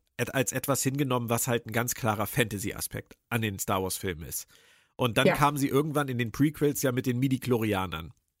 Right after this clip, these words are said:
Speaker 1: Was
Speaker 2: Ja,
Speaker 1: ja so ein
Speaker 2: boah.
Speaker 1: hemdsärmeliger Versuch war, irgendwie das Ganze wissenschaftlich zu fundieren.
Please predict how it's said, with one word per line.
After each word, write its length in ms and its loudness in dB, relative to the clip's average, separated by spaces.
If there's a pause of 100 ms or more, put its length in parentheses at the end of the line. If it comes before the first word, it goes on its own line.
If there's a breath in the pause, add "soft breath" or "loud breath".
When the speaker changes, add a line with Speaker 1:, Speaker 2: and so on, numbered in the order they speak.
(560)
Speaker 1:
Was 120 4
Speaker 2:
Ja, 120 6
Speaker 1:
ja 100 6
so 80 2
ein 60 2
Speaker 2:
boah. 100 4
Speaker 1:
hemdsärmeliger 600 2
Versuch 380 -2
war, 180 2
irgendwie 260 -2
das 160 0
Ganze 300 -2
wissenschaftlich 560 -2
zu 100 -4
fundieren. 540 -4